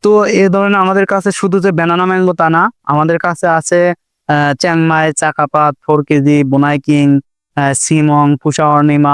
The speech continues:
অরম্বিকা, অরমিকা, এই ধরনের দেশি বিদেশি জাত সব তো আছেই। দেশি, দেশি জাত যেমন আম্রপলি, হাড়িভাঙ্গা, কিউজাই, আহ, তারপর আছে হিমসাগর,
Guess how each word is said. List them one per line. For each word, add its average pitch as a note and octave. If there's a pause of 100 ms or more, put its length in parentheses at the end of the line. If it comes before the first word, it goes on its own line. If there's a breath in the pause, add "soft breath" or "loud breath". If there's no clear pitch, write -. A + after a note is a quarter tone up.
অরম্বিকা, C#3+
অরমিকা, D3 (400 loud breath)
এই G#3+
ধরনের G#3+
দেশি E3+
বিদেশি E3+
জাত E3+
সব E3
তো G3+
আছেই। F3
দেশি, D#3+ (320)
দেশি D#3+
জাত E3+
যেমন D#3
আম্রপলি, D3+
হাড়িভাঙ্গা, C#3+
কিউজাই, D3 (440 loud breath)
আহ, C#3+
তারপর C#3+
আছে C#3+
হিমসাগর, C#3+